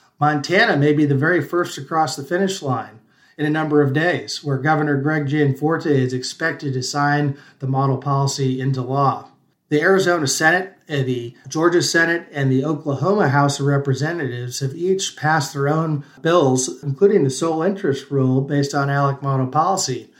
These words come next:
The efforts in Georgia and in Oklahoma were passed unanimously,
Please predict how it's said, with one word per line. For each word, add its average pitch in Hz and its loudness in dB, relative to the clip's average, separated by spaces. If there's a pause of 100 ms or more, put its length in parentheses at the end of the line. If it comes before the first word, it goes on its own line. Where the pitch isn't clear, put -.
(260)
The 165 2
efforts 185 2
in 143 2
Georgia 151 4 (240)
and 147 2
in 151 4
Oklahoma 147 -2 (300)
were 143 4
passed 160 -2
unanimously, 147 0